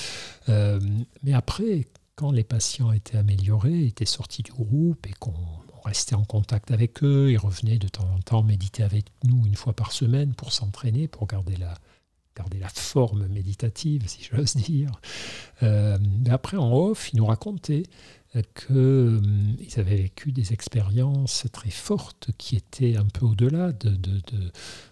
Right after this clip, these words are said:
de leur simple objectif de se sentir moins anxieux, plus apaisés. Ils s'étaient sentis un peu en communion tout à coup avec la nature qui les entourait, avec les êtres qui les entouraient. Ils s'étaient sentis apaisés d'une, d'une façon, euh,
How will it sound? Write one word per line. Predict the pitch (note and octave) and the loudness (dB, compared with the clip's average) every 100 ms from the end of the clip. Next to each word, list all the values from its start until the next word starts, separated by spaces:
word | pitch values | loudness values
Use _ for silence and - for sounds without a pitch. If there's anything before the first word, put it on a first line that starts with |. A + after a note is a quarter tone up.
| _ | _
de | A2+ F#2+ F#2+ G2+ | -8 -8 -6 -4
leur | G2 F#2+ | -4 -4
simple | - - A2 - | -2 0 -2 0
objectif | G#2 F#2+ G2+ - A#2 A#2+ B2 A2+ | -2 -2 -6 -4 -2 0 0 -4
de | - | -12
se | - | -6
sentir | C3+ A2+ G2+ - G#2 | -4 -4 -6 -2 2
moins | G#2 A2 | 4 4
anxieux, | G2+ G#2 - - A2+ A#2 A#2 | 2 0 -4 -2 2 2 2
plus | - G2 | 0 0
apaisés. | G#2 - D#3 C3+ A#2 B2 | 0 0 0 2 2 2
Ils | |
s'étaient | - A#2+ - | 0 -8 -6
sentis | B2 - F2+ - B2 | -6 -4 -4 0 0
un | F#2+ | 0
peu | - | -4
en | G2+ | -6
communion | F2 - G#2+ C3 G#2+ A2 | -6 0 4 4 6 4
tout | G#2+ - C3+ | 2 0 -4
à | |
coup | - - A2 | -2 -2 0
avec | G2+ G2 - | 0 -4 -4
la | |
nature | G2 G2+ - - A2 A2+ | -2 -2 -2 0 2 0
qui | - - | -4 -6
les | G#2+ | -2
entourait, | G2 - C#3+ G#2+ A#2 A2+ | -2 0 -2 0 0 0
avec | G2+ F#2+ | -2 -6
les | - G2 F2+ | -4 -2 0
êtres | A#2+ A#2 - - | 0 0 -6 -12
qui | - | -4
les | G2+ G2 | 0 2
entouraient. | G2 - C#3 A#2 | 0 0 0 2
Ils | A2+ | 2
s'étaient | C3+ - - | -2 -6 -4
sentis | C3+ G#2+ - C3 - - - - - - - - - _ _ | 0 0 0 -2 -2 -14 -16 -16 -16 -18 -20 -20 -20 _ _
apaisés | C#3 - D3 C3 A2+ A#2+ B2 | -4 2 2 4 4 6 4
d'une, | G#2+ G2 | 2 -2
d'une | A#2+ G#2 G2 | -2 0 0
façon, | - G#2 - - B2+ B2+ B2 A2+ | 0 0 0 0 2 4 4 4
euh, | G#2 G2+ | 4 4